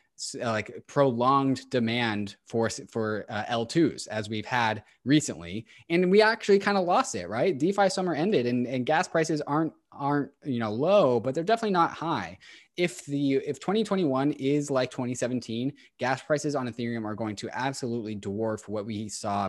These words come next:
back in DeFi summer twenty twenty. And once again, that will generate the impetus for getting people onto L two. And so I do think that this time is different.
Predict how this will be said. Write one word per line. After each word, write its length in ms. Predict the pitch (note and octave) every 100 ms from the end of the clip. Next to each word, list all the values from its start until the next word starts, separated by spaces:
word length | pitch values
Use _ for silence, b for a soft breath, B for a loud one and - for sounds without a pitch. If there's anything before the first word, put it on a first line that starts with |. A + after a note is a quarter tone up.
| -
back 200 | G#2+ G#2+
in 100 | G2+
DeFi 440 | G2+ G#2 G#2+ G2
summer 280 | - G2+ F#2+
twenty 300 | - G2 F#2
twenty. 400 | F2+ G2+ A2+ C3+ - B B
And 180 | A2+ G#2+
once 180 | B2+ A#2+
again, 240 | A#2 A2
that 180 | A2+ A2
will 520 | A2+ B2+ C#3+ C3+ B2 - B A2
generate 520 | B2 B2+ A#2+ A2 G2
the 120 | G#2+
impetus 380 | A#2 A2+ G#2 G2
for 240 | A#2 A2+
getting 320 | F#2+ G#2+ G#2+
people 260 | G2+ G2 G2+
onto 320 | - G#2 G2+ G#2+
L 200 | F#2 F#2
two. 320 | - F2 E2+
And 140 | G2
so 120 | G2+
I 120 | F#2 G#2
do 200 | B2 A#2
think 200 | A2 G2
that 100 | G2
this 160 | F#2
time 180 | - F2
is 120 | E2
different. 340 | - D#2+ D2+